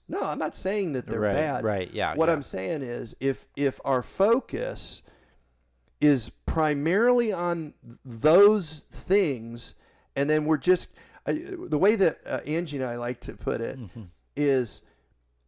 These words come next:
Speaker 1: the, the unfortunate American church attitude tends to be this. I got all this, and Jesus too.
Speaker 2: Mm-hmm.
Speaker 1: In other words, we just,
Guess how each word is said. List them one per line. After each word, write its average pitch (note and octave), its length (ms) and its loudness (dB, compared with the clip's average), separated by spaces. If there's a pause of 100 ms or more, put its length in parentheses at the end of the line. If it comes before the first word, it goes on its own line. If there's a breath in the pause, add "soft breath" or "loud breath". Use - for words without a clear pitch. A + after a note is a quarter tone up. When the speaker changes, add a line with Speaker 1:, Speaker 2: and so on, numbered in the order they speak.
(1200 loud breath)
Speaker 1:
the, C#3+ 200 -2
the C#3+ 300 -4 (280)
unfortunate G#3 1040 0
American D#3+ 880 -2
church - 420 -4
attitude C#3 680 -2
tends C#3 360 -4
to B2+ 100 -8
be B2+ 240 -2
this. - 480 -4 (580 soft breath)
I C3+ 80 -4
got C3 180 0
all E3+ 300 4
this, D3 460 0
and G#4 240 0
Jesus C#4+ 440 -2
too. - 360 -8 (140)
Speaker 2:
Mm-hmm. B2+ 260 -4
Speaker 1:
In E3 40 6
other G#3+ 140 4
words, F#3+ 260 2
we E3+ 100 -2
just, - 320 -6